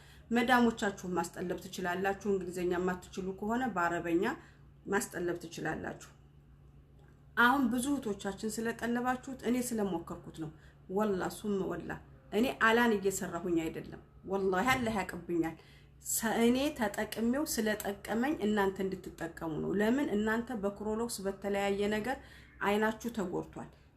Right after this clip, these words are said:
እኔም የእናንተ፣ እ፣ እድል ገጥሞኛል። ገብቷችኋል? ስለዚህ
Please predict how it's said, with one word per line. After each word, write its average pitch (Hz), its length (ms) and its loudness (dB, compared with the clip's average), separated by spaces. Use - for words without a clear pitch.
እኔም 247 280 4
የእናንተ፣ 214 540 2
እ፣ 180 420 0
እድል 214 320 0
ገጥሞኛል። 175 640 2
ገብቷችኋል? 196 600 0
ስለዚህ 233 480 2